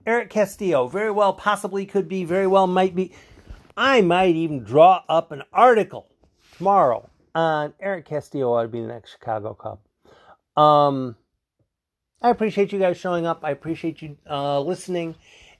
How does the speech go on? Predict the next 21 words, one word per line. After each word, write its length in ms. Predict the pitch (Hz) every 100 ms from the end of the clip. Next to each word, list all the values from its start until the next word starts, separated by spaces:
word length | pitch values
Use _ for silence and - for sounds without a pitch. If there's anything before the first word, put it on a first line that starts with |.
| _
And 640 | 170 170 165 165 165 160
I 140 | 139 143
appreciate 720 | 139 - 170 156 160 156 -
you 180 | 151 156
considering 920 | - 139 - 175 165 165 165 160 131
going 440 | 143 165 165 156
the 200 | 147 156
extra 520 | 151 - - - 147 131 _ _ _ _ _
feet 400 | 214 220 202 - _ _ _ _ _ -
as 160 | 170
far 300 | - 170 165
as 460 | 165 160 156 147 - _ _ _ _ _
supporting 560 | - 147 156 147 143 135
the 80 | 139
podcast, 580 | - 151 143 147 139 -
supporting 460 | 127 - 147 139 131
my 140 | 127
writing, 400 | 131 143 143 135
supporting 440 | - 131 135 131
my 100 | 131
efforts. 580 | 135 120 139 120 - -